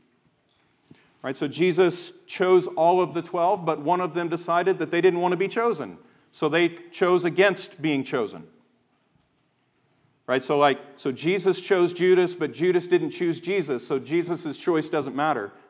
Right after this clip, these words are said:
because Judas won. Right? Some people believe that that's what this is teaching, but that's not the point that Jesus is making in this verse, is it?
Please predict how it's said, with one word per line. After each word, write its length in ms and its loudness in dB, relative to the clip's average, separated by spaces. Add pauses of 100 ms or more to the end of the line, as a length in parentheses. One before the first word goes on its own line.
because 320 -4
Judas 320 -2
won. 380 -4 (800)
Right? 180 -18 (720)
Some 180 -4
people 280 -2
believe 340 2
that 100 -4
that's 220 -2
what 140 -4
this 180 -4
is 80 -8
teaching, 340 -4
but 160 -2 (280)
that's 260 4
not 360 2
the 60 0
point 360 -2
that 80 -2
Jesus 420 -2
is 100 -8
making 320 0
in 80 -2
this 140 -2
verse, 320 -4
is 100 -6
it? 120 -10